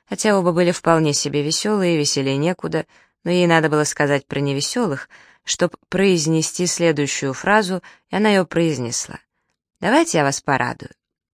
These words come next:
Верховенский, улыбаясь, сел, чтобы освободить место сыну пастора, а вернее, чтоб хоть на время освободиться от ощущения женского бедра.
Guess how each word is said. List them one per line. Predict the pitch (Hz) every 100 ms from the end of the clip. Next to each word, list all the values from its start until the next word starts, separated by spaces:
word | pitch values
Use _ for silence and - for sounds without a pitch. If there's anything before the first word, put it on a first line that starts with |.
| _ _ _ _ _ _ _ -
Верховенский, | 170 220 240 269 254 -
улыбаясь, | 202 175 160 151 151
сел, | - 226 247 -
чтобы | - 185 170
освободить | 170 170 160 175 170
место | 170 160 - 147
сыну | - 143 143
пастора, | - 226 - - 185 175 - - _ _ -
а | 165
вернее, | 180 196 202
чтоб | 185 - 170
хоть | 190 170
на | 170
время | 156 147 143
освободиться | 139 151 139 147 175 - - 165 - _
от | 143 151
ощущения | 147 147 - 165 160 151
женского | 151 147 - 156 160
бедра. | 156 143 -